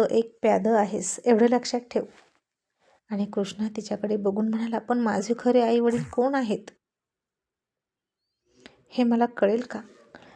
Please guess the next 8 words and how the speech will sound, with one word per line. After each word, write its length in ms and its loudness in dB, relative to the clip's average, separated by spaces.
आणि 200 4
रश्मिका 500 2
म्हणाली, 420 0
"हो 200 4
मम्मी, 400 2
कोण 220 0
आहेत 300 2
त्याचे 220 -2